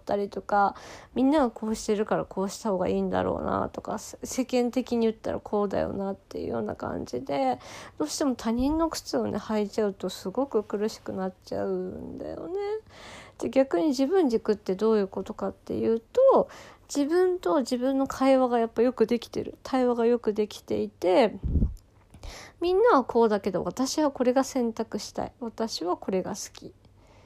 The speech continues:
みんなはこうかもしれないけど、私の意見はこうだな」っていうのを肯定してあげられるのももちろん自分軸。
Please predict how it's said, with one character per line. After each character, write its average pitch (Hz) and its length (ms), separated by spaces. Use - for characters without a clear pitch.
み 285 140
ん 311 80
な 339 120
は 269 80
こ 269 200
う 254 40
か 254 120
も 247 120
し - 80
れ 269 80
な 277 160
い 311 60
け 330 100
ど、 269 100
私 208 300
の 254 100
意 277 120
見 254 160
は 220 80
こ 240 200
う 233 40
だ 240 100
な」 285 240
っ - 20
て - 240
い 262 160
う 254 60
の 254 240
を 254 60
肯 349 260
定 349 220
し - 100
て - 80
あ 320 80
げ 320 80
ら 330 100
れ 392 80
る 403 80
の 370 80
も 240 120
も 196 80
ち - 100
ろ - 60
ん 220 40
自 202 140
分 190 220
軸。 220 400